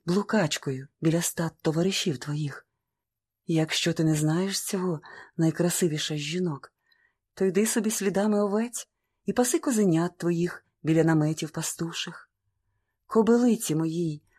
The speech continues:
в колісниці фараоновій я уподібнив тебе, кохана моя. Прекрасні щоки твої під підвісками,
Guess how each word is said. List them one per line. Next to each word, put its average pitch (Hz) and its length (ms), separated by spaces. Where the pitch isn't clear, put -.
в - 80
колісниці 170 600
фараоновій 160 760
я 160 160
уподібнив 156 580
тебе, 151 340
кохана 151 500
моя. 143 300
Прекрасні 214 580
щоки 170 440
твої 156 240
під 156 180
підвісками, 147 760